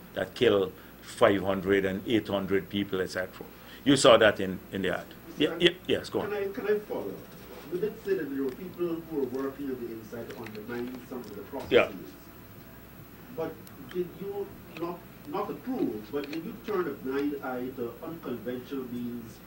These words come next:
Speaker 2: to get rid of some of these criminals?
Speaker 1: No, no,
Speaker 2: Yeah.
Speaker 1: we didn't. There was,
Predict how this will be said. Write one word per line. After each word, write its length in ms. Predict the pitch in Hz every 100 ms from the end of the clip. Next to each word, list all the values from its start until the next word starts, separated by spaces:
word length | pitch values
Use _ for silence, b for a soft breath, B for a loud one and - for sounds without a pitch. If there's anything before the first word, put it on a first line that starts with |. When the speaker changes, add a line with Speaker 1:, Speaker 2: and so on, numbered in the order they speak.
| - - 143
Speaker 2:
to 100 | 135
get 180 | 123 143
rid 120 | 135
of 100 | -
some 160 | 139 127
of 80 | 113 107
these 200 | 117 -
criminals? 520 | - 143 143 151 165 165 - - - - - - - - - - - - - - 143
Speaker 1:
No, 340 | 156 123 - - - - B B B B B 143
no, 280 | 156 127
Speaker 2:
Yeah. 60 | -
Speaker 1:
we 180 | 120 147
didn't. 360 | 175 175 104
There 140 | 113 160
was, 280 | 165 202